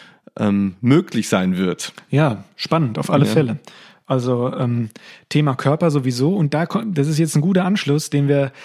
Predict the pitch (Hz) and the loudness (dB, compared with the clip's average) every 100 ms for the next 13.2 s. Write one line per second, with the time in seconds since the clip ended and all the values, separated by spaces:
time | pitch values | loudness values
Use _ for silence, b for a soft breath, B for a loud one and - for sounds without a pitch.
0 | B - 143 143 135 - - - 131 127 | B 0 2 2 0 -2 -6 -2 -2 0
1 | 123 B B B 165 - - 214 156 135 | -4 B B B -2 -2 -2 0 2 2
2 | 127 120 120 202 - - - 135 131 123 | 2 -2 -4 -8 -12 -18 -4 0 0 0
3 | - 139 143 - 135 123 120 131 - - | -2 -2 -4 -6 -2 -2 -2 -4 -8 -6
4 | - 165 135 - - 208 156 123 120 120 | -4 0 0 2 0 2 0 0 -2 -2
5 | 131 117 131 - 131 123 120 165 B B | -2 -2 -2 0 0 0 0 -2 B B
6 | B B _ 143 139 135 - - - 127 | B B _ 2 2 0 -4 -12 -6 -2
7 | 127 127 123 123 _ b b b _ _ | 0 0 -2 -8 _ b b b _ _
8 | - 123 127 190 180 151 143 175 214 - | -4 -2 -2 -4 -4 0 0 2 -2 -2
9 | 262 139 - 202 233 165 156 139 135 131 | 0 0 0 0 2 2 0 -2 -2 -2
10 | - 151 175 165 135 135 143 143 139 131 | -2 0 0 0 0 2 2 2 2 0
11 | - 196 - 127 151 - B B B - | 0 0 2 -2 -2 -8 B B B -4
12 | 131 - 131 170 156 - 135 151 220 160 | -4 0 0 2 0 0 0 0 0 2
13 | 143 131 | 2 0